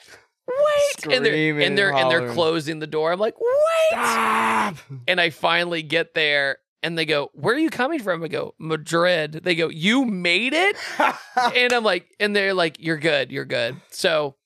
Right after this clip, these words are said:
Speaker 2: We gotta let this guy
Speaker 1: so
Speaker 2: out.
Speaker 1: I,
Speaker 2: He's
Speaker 1: so they let me in, and I'm going up to the front 'cause they, thank you, Nissan, they booked me on business class, and I never get to fly
Speaker 2: Nice.
Speaker 1: business class, so it was a cool treat for me. And I open my cargo bin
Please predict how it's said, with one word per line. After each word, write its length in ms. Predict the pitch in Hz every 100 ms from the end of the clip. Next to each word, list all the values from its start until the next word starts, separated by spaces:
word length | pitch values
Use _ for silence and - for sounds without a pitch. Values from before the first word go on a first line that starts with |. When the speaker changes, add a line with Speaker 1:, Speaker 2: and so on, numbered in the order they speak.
| _ -
Speaker 2:
We 100 | 123
gotta 220 | 120 120
let 140 | 117 110
this 160 | 113
guy 260 | 101 113 110
Speaker 1:
so 140 | 175
Speaker 2:
out. 60 | 165
Speaker 1:
I, 260 | 165 160 151
Speaker 2:
He's 140 | 143
Speaker 1:
so 220 | 165 156
they 200 | 147 156
let 200 | 156 175
me 160 | 190 180
in, 320 | 160 156 156 - _ _ _ _ _
and 600 | 165 151 147 143 143 143 - _ _ _ _ _ -
I'm 120 | 143
going 340 | 143 156 156 151
up 180 | 147 -
to 120 | 156
the 60 | 135
front 420 | - 143 139 123 -
'cause 300 | 156 139 - _
they, 180 | 143 139 - 143
thank 260 | 139 127
you, 220 | 135 127 123
Nissan, 260 | 139 127 123
they 80 | 131
booked 240 | 131 127
me 100 | 131
on 80 | 131
business 340 | 135 123 135
class, 420 | - 127 107 123 - -
and 80 |
I 100 | 131
never 260 | 127 117 113
get 140 | 113
to 80 | 98
fly 120 | - 110
Speaker 2:
Nice. 60 |
Speaker 1:
business 300 | 113 123 131
class, 380 | - 127 110 -
so 240 | - 117
it 20 | 113
was 160 | 135
a 60 | 127
cool 240 | - 131
treat 260 | - 123 113
for 100 | -
me. 300 | 131 104 98 - _ _ _ _ _ _ _ _ -
And 80 |
I 160 | 143 139
open 500 | 156 151 147 165 165
my 460 | 151 143 139 131 127 -
cargo 500 | - 143 147 143 131
bin 460 | 127 113 104 127